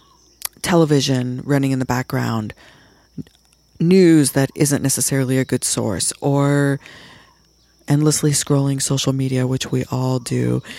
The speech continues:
Taking moments, just temporary pauses from those things when you're doing big work is really helpful. So I invite you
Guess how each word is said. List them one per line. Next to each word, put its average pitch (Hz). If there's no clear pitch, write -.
Taking 190
moments, 156
just -
temporary 156
pauses 135
from 131
those 127
things 127
when 127
you're 120
doing 120
big 120
work 113
is -
really 117
helpful. 113
So 190
I 190
invite 208
you -